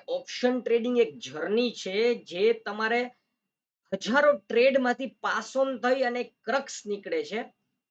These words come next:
સેકન્ડ વસ્તુ કે હજારો ટ્રેડનો એક એક્સપિરિયન્સ તમારા સુધી શેર કરવામાં આવે છે, તો તમારો સપોર્ટ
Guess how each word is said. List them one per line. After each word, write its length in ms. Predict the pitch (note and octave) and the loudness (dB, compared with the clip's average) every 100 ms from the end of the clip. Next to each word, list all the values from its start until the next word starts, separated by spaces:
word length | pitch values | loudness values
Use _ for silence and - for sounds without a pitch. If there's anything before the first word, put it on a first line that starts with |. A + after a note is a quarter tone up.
| _ _ _ _ _ _ _ | _ _ _ _ _ _ _
સેકન્ડ 480 | - - A3 C4+ D4 | -10 -2 0 0 2
વસ્તુ 500 | C4+ B3+ - C#4+ A3+ - | 2 2 -2 -12 -12 0
કે 260 | B3+ C4 | 6 6
હજારો 480 | B3 - A3 A#3+ C#4 | 6 0 -2 4 6
ટ્રેડનો 600 | C4+ - A#3 B3 C4 C4+ | 6 2 2 4 2 2
એક 200 | A3 A#3 | 2 -2
એક્સપિરિયન્સ 880 | G3+ - - - C4 B3 G3+ G#3+ _ - | -4 -12 -16 -8 -2 -2 -2 -6 _ -8
તમારા 280 | G#3+ A#3+ | -2 -2
સુધી 260 | A3+ A3 A3+ | -2 -4 -8
શેર 340 | - G#3 A3+ | -4 0 0
કરવામાં 480 | A3 G3+ F#3+ F3 D#3 | 0 -4 -2 -2 -4
આવે 180 | D#3 D#3 | -4 -4
છે, 180 | D#3 A3 | -4 -6
તો 180 | A3 A3 | -4 -6
તમારો 360 | G3 G3+ A#3 | -4 -4 -2
સપોર્ટ 540 | A3 G#3 - A#3 A3+ | -4 -8 2 2 2